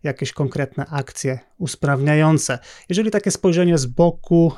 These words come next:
na to, jak zwinność funkcjonuje w twojej firmie, brzmi dla ciebie ciekawe,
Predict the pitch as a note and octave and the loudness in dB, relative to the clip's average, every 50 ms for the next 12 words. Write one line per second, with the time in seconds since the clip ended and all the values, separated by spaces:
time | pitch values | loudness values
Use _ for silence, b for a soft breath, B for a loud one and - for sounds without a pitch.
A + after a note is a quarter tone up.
0 | - - D3+ D3+ D3+ D3+ D3+ D3+ - - D3+ D3+ D3 D3+ D3+ C#3+ C3 C#3 B2+ C3 | -6 -4 -2 -2 0 -2 -4 -4 -4 -2 -2 0 0 0 0 0 -2 -4 -4 0
1 | C#3+ D#3 D#3 D#3 D3+ D3 - - - D3 C3+ B2+ - D3 C#3 C#3 C#3+ C#3 C3 B2 | 0 2 2 4 2 0 -2 -2 -4 -4 -4 -4 -4 -4 -4 -2 -2 -4 -6 -6
2 | - - D#3 C#3 C#3 C3+ - E3 D#3 D3+ D3 C#3+ C3 B2+ A#2+ B2 C3 C3+ C3 B2+ | -8 -10 -8 -8 -8 -6 -6 -6 -4 -2 -2 -2 -4 -4 -2 0 0 0 0 -2
3 | C#3 B2+ - F3 D#3 E3+ E3 - F#3 - G#3+ G3+ F#3+ E3 E3+ E3 | -4 -6 -6 -6 -6 -6 -4 -4 -4 -2 0 0 0 0 -2 -2